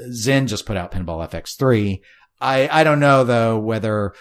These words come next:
I guess I kinda lean towards Bruce's thought that they probably just do it on their own rather than contract with another company, but there are some other pinball,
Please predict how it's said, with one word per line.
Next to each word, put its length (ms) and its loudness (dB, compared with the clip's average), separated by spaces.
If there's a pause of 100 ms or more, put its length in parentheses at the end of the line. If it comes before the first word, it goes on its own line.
(280)
I 120 2
guess 220 2
I 60 4
kinda 300 0
lean 240 0
towards 320 -2
Bruce's 400 -4
thought 220 2
that 100 -14
they 80 -6
probably 360 0
just 160 -4
do 120 0
it 60 2
on 120 0
their 160 -2
own 320 0
rather 300 0
than 100 -2
contract 420 0
with 120 -6
another 260 -2
company, 380 -4
but 180 -6
there 140 -6
are 180 4
some 220 -2
other 240 0
pinball, 680 0